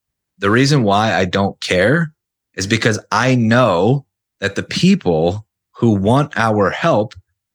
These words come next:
will be the people that enroll in coaching that we can help. When we say, "Hey, I think this is a really good fit and I'm confident that we can help you." And the individual says, "I think this is a really good fit as well."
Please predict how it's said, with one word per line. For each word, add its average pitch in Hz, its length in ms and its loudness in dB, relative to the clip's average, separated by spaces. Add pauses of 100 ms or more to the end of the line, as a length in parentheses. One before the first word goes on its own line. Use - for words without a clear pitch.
(120)
will 110 180 0
be 127 160 0
the 117 120 -2
people 120 440 0
that 101 340 -2 (240)
enroll 98 540 2
in 123 200 -2
coaching 107 520 0
that 87 160 -4
we 95 120 -2
can 120 160 -2
help. 127 320 0
When 98 140 -2
we 135 160 2
say, 92 460 0 (380)
"Hey, 123 180 0
I 104 100 0
think 123 240 -4
this 117 180 -2
is 92 100 -6
a 95 60 -2
really 98 300 2
good 85 220 -2
fit - 280 -2
and 92 120 -6
I'm 87 120 -6
confident 95 500 -4
that 90 120 -2
we 82 100 -4
can 76 140 -8
help 98 260 -4
you." 92 240 0 (340)
And 98 160 0
the 101 120 4
individual 110 540 2
says, 101 300 -2 (120)
"I 131 160 0
think 110 220 -4
this 92 180 -4
is 95 120 -2
a 95 60 0
really 90 280 2
good 87 200 -2
fit - 260 -4
as 90 180 -4
well." 127 520 0